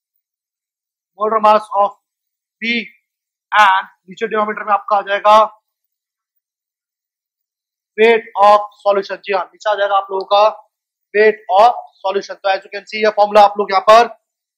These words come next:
लगा सकते हैं। So as you can see कि हम उस फॉर्मूले में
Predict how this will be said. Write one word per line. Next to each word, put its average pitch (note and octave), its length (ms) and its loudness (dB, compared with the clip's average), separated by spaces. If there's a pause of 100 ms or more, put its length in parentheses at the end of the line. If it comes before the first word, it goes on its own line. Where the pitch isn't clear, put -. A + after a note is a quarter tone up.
(180)
लगा G#3+ 320 2
सकते G#3 340 -8
हैं। F#3 300 -6 (100)
So G#3+ 180 -4
as G#3 80 -2
you G#3+ 160 -20
can G#3 140 -8
see A3+ 180 -10 (440)
कि G3+ 140 -8
हम A3 220 -4
उस B3+ 240 -14
फॉर्मूले A3 320 -4
में A3 160 -4